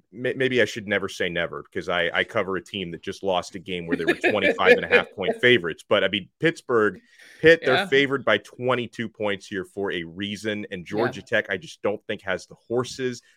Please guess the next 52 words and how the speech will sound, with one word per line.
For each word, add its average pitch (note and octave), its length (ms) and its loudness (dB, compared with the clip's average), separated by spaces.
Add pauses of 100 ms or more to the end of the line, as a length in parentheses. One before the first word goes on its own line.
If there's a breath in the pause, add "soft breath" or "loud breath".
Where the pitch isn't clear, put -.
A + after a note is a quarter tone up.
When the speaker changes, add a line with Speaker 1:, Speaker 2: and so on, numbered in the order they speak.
Speaker 1:
Maybe C3 340 0
if D3 80 -8
Speaker 2:
Mm-hmm. D3+ 80 -4
Speaker 1:
it B2+ 120 -6
was A2+ 260 -6
in C3 160 -2
Atlanta, B2 840 0
I'd G#2 200 -2
Speaker 2:
Yeah, E3 220 2
Speaker 1:
say A2+ 80 2
maybe A#2 320 -4
they - 60 0
Speaker 2:
yeah. F3 100 2
Speaker 1:
could B2 180 -14
sneak - 380 -8
something B2 400 -8
out, C3 340 -2
but - 180 -8
they've, A#2+ 200 0 (400 soft breath)
they A#2+ 140 0
Speaker 2:
<laughs> - 0 -
Speaker 1:
gotta C3 280 2
go C3 140 0
on C3 160 0
the B2 80 -2
road. B2+ 320 2
But, C#3+ 240 -4
so E3 140 4
this G#3+ 240 2
is G3+ 80 -8
one D3+ 240 0
where, C3+ 80 0
like, B2 160 2
it B2+ 100 -6
wouldn't D3+ 320 -4
surprise C3+ 500 0
me C3+ 140 -4
if A#2 100 -4
Georgia A2+ 380 -4
Tech A2+ 300 0
can G2 100 -16
keep - 300 -14
this - 160 -14
close A2 440 -4
for B2+ 200 -6
a C3 60 0
little B2+ 220 -2
bit C#3 220 0
and A2 100 -6
just G#2 240 -12
not A2 460 -2
get A2 200 2